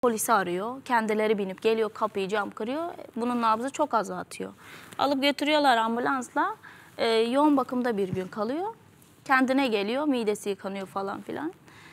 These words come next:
Sonra diyor ki, e, "Ben çıkmak istiyorum hastaneden." diyor.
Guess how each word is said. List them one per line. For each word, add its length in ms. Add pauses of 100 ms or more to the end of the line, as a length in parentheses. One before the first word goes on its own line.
(220)
Sonra 380
diyor 160
ki, 140
e, 480
"Ben 160
çıkmak 360
istiyorum 360
hastaneden." 760
diyor. 220